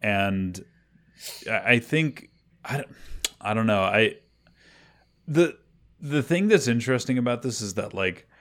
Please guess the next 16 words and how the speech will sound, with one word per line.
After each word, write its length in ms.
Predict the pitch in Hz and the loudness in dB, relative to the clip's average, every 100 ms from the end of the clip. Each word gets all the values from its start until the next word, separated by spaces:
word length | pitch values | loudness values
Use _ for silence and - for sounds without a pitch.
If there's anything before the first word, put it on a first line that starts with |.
| _ _ - | _ _ -6
we 320 | 107 120 120 | 4 6 6
are, 540 | 107 113 117 113 107 - - | 4 2 2 2 -2 -8 -4
I, 120 | 117 | -2
I 100 | 120 | 0
think 180 | 160 151 | 0 2
we're 100 | 135 | 2
kind 160 | 120 113 | 2 0
of 60 | |
showing 280 | - 110 107 | 0 0 0
our 120 | 98 | -2
hands 460 | 82 98 101 95 85 | -2 -2 -2 -2 -4
in 200 | 95 95 | -6 -4
that 280 | 95 92 95 | -4 -4 -4
we 160 | 101 | 0
are 200 | 98 95 | 2 2
both 500 | 90 87 98 98 - | 0 0 0 -2 -8